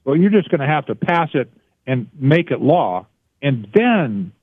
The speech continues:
you'll find out what it's all about. This, it's the same mentality that we see today with this experimentation on kids. Who in their right mind in history ever experimented with children with experimental,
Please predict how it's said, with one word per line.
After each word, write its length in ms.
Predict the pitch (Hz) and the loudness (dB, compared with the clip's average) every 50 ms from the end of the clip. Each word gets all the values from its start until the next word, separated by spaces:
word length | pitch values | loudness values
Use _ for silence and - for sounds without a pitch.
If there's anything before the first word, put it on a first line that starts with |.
| _ _ - | _ _ -2
you'll 180 | 120 110 - - | -2 -2 0 0
find 280 | 123 120 117 113 107 | 0 0 2 0 0
out 260 | 101 90 87 - - | -2 -2 -4 -6 -4
what 140 | - 117 98 | -2 -2 -2
it's 120 | 92 - - | -2 -2 -2
all 160 | 98 92 90 | 0 0 0
about. 300 | 87 90 87 - - - | -2 -4 -6 -8 -4 -4
This, 140 | 120 107 - - | -2 -2 -2 -6
it's 220 | - - - - - | -14 -16 -12 -8 -6
the 100 | 123 - - - - | -6 -6 -6 -2 0
same 420 | 151 151 160 165 165 165 165 165 156 _ _ _ _ _ _ _ | 2 2 4 2 2 2 2 0 0 _ _ _ _ _ _ _
mentality 840 | - 123 117 110 - - 131 131 131 123 117 107 101 92 92 104 107 - _ _ _ _ _ _ _ _ _ _ - | -4 -2 -2 -2 -2 -2 0 0 2 0 0 -2 -2 -4 -4 -6 -10 -16 _ _ _ _ _ _ _ _ _ _ -8
that 120 | 110 101 | -4 -2
we 140 | 110 113 110 - | 0 0 0 2
see 80 | 147 131 | 2 0
today 220 | 113 110 117 117 | 2 2 2 2
with 140 | 113 107 - | 0 0 -2
this 120 | 110 101 - - | -4 -8 -8 -10
experimentation 680 | - - - 127 120 110 104 - - 113 101 - - 113 | -4 0 0 2 2 0 -2 -2 -2 -2 -2 -2 -2 -2
on 100 | 98 101 | -2 -4
kids. 340 | - - 131 117 95 90 - - _ _ _ _ _ _ - - - - - _ _ - | -2 -2 0 0 0 -2 -6 -12 _ _ _ _ _ _ -20 -20 -20 -20 -20 _ _ 0
Who 260 | - 208 226 233 214 | 2 4 4 4 2
in 180 | 156 143 147 143 | 2 0 0 2
their 140 | 131 120 | 2 2
right 240 | 123 139 151 147 - | 4 2 2 2 0
mind 240 | 127 139 143 139 131 | 0 0 0 0 0
in 80 | 117 110 | -2 0
history 560 | 110 123 - - - - 98 90 - - - _ _ _ _ _ _ _ _ _ _ _ _ - | 0 0 0 0 -2 -6 -6 -6 -8 -12 -18 _ _ _ _ _ _ _ _ _ _ _ _ 0
ever 320 | 151 175 175 190 180 156 | 0 2 2 2 2 2
experimented 720 | 135 - - - - - 156 156 151 143 139 139 135 131 120 | 0 -4 -8 -6 -2 0 2 2 2 0 0 0 0 0 -2
with 200 | 110 110 104 - - - - | -2 -4 -4 -4 -4 -2 0
children 460 | 139 135 123 110 92 87 92 135 - _ _ _ _ _ _ _ _ _ _ _ _ _ _ _ _ _ _ _ _ _ _ _ _ _ _ _ _ _ _ _ _ - | 2 2 2 0 -4 -6 -10 -14 -20 _ _ _ _ _ _ _ _ _ _ _ _ _ _ _ _ _ _ _ _ _ _ _ _ _ _ _ _ _ _ _ _ 2
with 260 | 135 143 139 - - | 2 2 2 0 -6
experimental, 1200 | 120 110 - - - - - - - 185 185 185 175 165 160 156 143 - 165 147 139 143 143 131 | -10 -12 -12 -12 -14 -16 -4 0 2 2 4 4 2 2 0 0 0 2 2 2 2 2 -2 -4